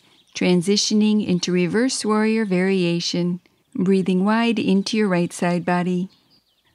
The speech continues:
Lift your torso to upright.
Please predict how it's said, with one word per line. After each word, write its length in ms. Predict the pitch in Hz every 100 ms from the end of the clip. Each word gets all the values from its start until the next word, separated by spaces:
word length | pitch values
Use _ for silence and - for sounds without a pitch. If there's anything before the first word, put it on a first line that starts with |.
| _ _ -
Lift 320 | 185 185 -
your 100 | 185
torso 600 | - 233 240 - 247 240
to 240 | 240 214
upright. 640 | 180 175 185 180 185 -